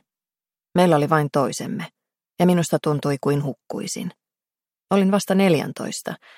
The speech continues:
joten miten olisin pystynyt auttamaan häntä? Yritin kääntyä opettajan puoleen.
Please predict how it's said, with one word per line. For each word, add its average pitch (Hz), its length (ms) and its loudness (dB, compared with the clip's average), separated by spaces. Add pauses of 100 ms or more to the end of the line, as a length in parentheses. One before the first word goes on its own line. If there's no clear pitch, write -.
(300)
joten 233 200 6
miten 262 260 4
olisin 165 280 4
pystynyt 147 420 0
auttamaan 131 520 0
häntä? 170 360 -6 (1120)
Yritin 214 300 4
kääntyä 202 380 6
opettajan 151 560 2
puoleen. 151 540 2